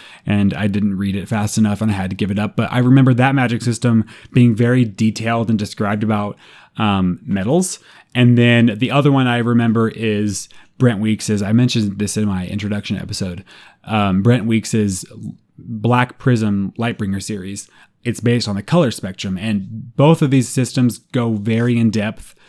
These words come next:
um, with how the science kind of affects the magic. And so I'm kind of excited to see, you know, if, if Robert Jordan goes super in depth. I do know that older fantasy like, like this, and even fantasy before,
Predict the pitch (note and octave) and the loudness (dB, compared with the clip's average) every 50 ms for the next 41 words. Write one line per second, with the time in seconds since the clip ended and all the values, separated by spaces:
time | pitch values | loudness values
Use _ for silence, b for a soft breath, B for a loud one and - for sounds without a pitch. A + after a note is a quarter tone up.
0 | b b b b b b - - A2 A2 G#2 G#2 - G3 - - - A2+ A2+ G#2 | b b b b b b -6 -4 -2 -2 0 0 -2 -2 -4 -4 -2 -2 -2 -2
1 | - A2+ A2 G#2+ G#2 G#2+ - - A#2 A2 G#2+ G#2+ G#2+ G#2+ - - - A2+ G#2+ G2 | -2 -2 -2 -2 -2 -4 -4 -2 -2 0 0 0 -2 -2 -4 -4 -4 -4 -2 -2
2 | F#2+ F2+ - - A2+ G2 F#2 - - G#2+ G2+ G#2 A2 B2+ C3 D#3 E3 E3 - B | -4 -8 -6 -6 -6 -6 -6 -6 -6 -4 -2 -2 -2 0 0 0 -2 -2 -6 B
3 | B B B C3+ B2 - D3 C3+ B2+ - - C#3+ D3+ E3+ F3+ F#3+ D3+ D3+ - - | B B B -4 0 2 2 2 2 0 2 2 4 4 4 4 4 2 0 0
4 | - B2 A#2 B2 B2 C3 B2+ A#2+ A#2+ A2+ - - B2 B2 A#2+ B2 A#2+ A#2 A2+ A2+ | -2 -2 0 0 0 0 0 -2 -2 -2 0 2 2 4 4 4 4 4 4 2
5 | A2 - A#2+ A#2 A2 - - - - B2+ A#2 - B2+ A#2+ A#2+ A#2+ A#2 A2+ G#2+ A2+ | 2 0 0 -2 -2 -2 -6 -4 -4 -4 -2 2 2 2 2 2 0 0 0 0
6 | A2+ A2+ A2+ A2+ A2+ G#2 G#2 G2+ G2+ A2 A2+ A2+ - - B2+ A2+ - A#2 A2 G2+ | 0 2 2 2 2 2 0 0 0 0 0 0 0 0 -2 0 0 -2 0 0
7 | G2+ F#2+ A#2 A#2+ D3 D3 - - B B B B B B B C3+ C#3 C3 A#2+ C3 | 0 0 0 0 0 -2 -4 -18 B B B B B B B 2 2 4 6 6
8 | D3 E3+ G3+ G3+ E3+ C3+ B2+ A#2+ B2 C3 D3 D#3+ D#3 b b b b b b b | 6 8 8 8 8 6 4 2 2 2 2 0 -2 b b b b b b b
9 | A2 A#2+ B2+ A#2+ A#2+ A2+ F#2+ - - _ _ - B2 B2+ B2 D#3+ D#3 - E3 E3 | -2 0 2 2 2 0 -4 -8 -16 _ _ -2 0 2 4 2 4 4 6 6
10 | E3+ E3 D#3+ - E3+ E3 E3 E3 D#3 - - _ _ - - - C#3 C#3+ C#3 C3+ | 6 6 4 4 4 6 6 6 4 2 -2 _ _ -14 -8 -4 -2 0 0 0
11 | A#2+ - - - - _ _ _ _ _ _ _ _ _ _ - B2+ C3 C3+ C3 | -2 -4 -8 -20 -20 _ _ _ _ _ _ _ _ _ _ -4 0 2 2 2
12 | - - D3 D3 C#3+ C#3 C#3 - - - C3+ C3 C3 C3 C3+ B2+ C#3 C3+ C3 C3+ | 2 4 4 4 4 4 0 -2 -6 -2 0 2 2 2 4 4 4 2 2 2
13 | B2 B2+ B2+ A#2+ - - B2+ A#2+ A2+ A#2 G#2+ - - A#2 A2+ A#2 A#2 A#2 A2+ A2 | 0 2 0 0 0 2 0 2 0 -2 -6 -4 -4 -2 0 0 0 -2 -2 -4